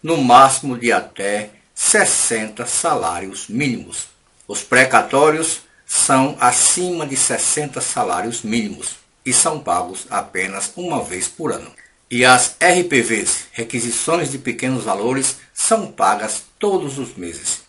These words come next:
O valor deve chegar até a sessenta salários mínimos.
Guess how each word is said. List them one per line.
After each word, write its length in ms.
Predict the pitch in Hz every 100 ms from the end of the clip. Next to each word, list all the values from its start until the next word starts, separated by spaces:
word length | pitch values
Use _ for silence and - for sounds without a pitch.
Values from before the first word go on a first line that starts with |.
| _ _ -
O 100 | 92
valor 600 | 95 107 110 156 170 170 - - -
deve 300 | 95 143 139
chegar 400 | - 127 110 107
até 480 | 98 - 104 113 -
a 140 | 127
sessenta 800 | 139 - 170 - - 98 92 107
salários 640 | - 160 - - 107 - -
mínimos. 560 | 127 87 - - -